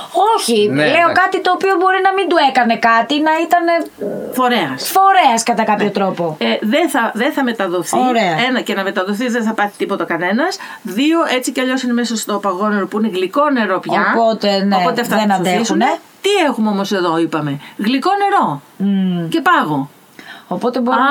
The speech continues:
Speaker 3: Άμα
Speaker 1: να
Speaker 3: το γλυκό νερό και ο πάγος μεταφέρει παθογόνα που πιάνουν τον άνθρωπο, θα κολλήσουν απάνω στα ψόφια ψάρια, θα τα πάρουμε
Speaker 2: Ναι.
Speaker 3: εμείς με τα χέρια μας, θα τα βάλουμε στο στόμα μας.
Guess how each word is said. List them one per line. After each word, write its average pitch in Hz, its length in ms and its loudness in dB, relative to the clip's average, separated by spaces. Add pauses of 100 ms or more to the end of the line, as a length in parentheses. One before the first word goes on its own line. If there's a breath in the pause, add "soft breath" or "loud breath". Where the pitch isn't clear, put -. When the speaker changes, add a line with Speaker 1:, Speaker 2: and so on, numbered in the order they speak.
Speaker 3:
Άμα 302 120 2
Speaker 1:
να 302 80 0
Speaker 3:
το 277 120 0
γλυκό 262 400 0
νερό 269 300 0
και 262 100 -4
ο 240 60 0
πάγος 220 540 0
μεταφέρει 214 680 0
παθογόνα 226 640 0
που 202 140 -6
πιάνουν 262 340 0
τον 226 200 0
άνθρωπο, 214 500 0 (400 loud breath)
θα 233 220 0
κολλήσουν 277 440 0
απάνω 262 240 2
στα 254 120 0
ψόφια 233 420 0
ψάρια, 185 680 0 (200 loud breath)
θα 226 120 0
τα 220 120 2
πάρουμε 277 400 2
Speaker 2:
Ναι. 240 100 0
Speaker 3:
εμείς 226 100 0
με 240 80 0
τα 220 120 -2
χέρια 311 260 0
μας, 403 100 -2
θα 330 60 -2
τα 277 80 2
βάλουμε 277 200 0
στο 269 100 -2
στόμα 226 300 0
μας. 143 280 -4